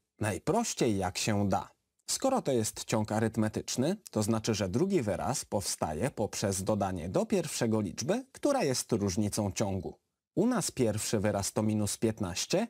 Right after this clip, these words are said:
a różnica sześć, więc minus piętnaście dodać sześć daje minus dziewięć i to jest drugi wyraz.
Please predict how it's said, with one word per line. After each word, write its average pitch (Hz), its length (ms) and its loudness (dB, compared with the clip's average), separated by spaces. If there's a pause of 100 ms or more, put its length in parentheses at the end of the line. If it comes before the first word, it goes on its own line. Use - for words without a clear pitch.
(120)
a 139 120 2
różnica 117 540 0
sześć, - 520 -4
więc 101 300 -2
minus 220 340 0
piętnaście 107 580 -2
dodać 92 360 -4
sześć - 560 -2
daje 90 280 0
minus 156 340 0
dziewięć 127 580 -2 (100)
i 220 80 0
to 285 140 2
jest 185 280 0
drugi 104 380 2
wyraz. - 460 -2